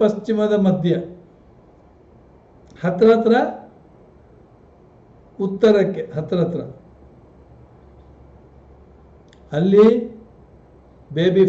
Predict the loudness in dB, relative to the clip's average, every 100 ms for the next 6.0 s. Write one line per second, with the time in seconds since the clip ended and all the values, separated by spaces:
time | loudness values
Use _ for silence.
0 | 2 -2 -2 -4 -4 -6 -10 -12 -12 -8
1 | -6 -6 -6 -6 -8 -12 -16 -20 -20 -20
2 | -20 -20 -20 -20 -20 _ -20 -20 -20 -20
3 | -20 -20 -20 -20 -20 -20 -20 -20 _ _
4 | -20 -20 -20 -20 -20 _ -20 -20 -20 -20
5 | -20 -20 -20 -12 -6 -4 -2 -2 -2 -6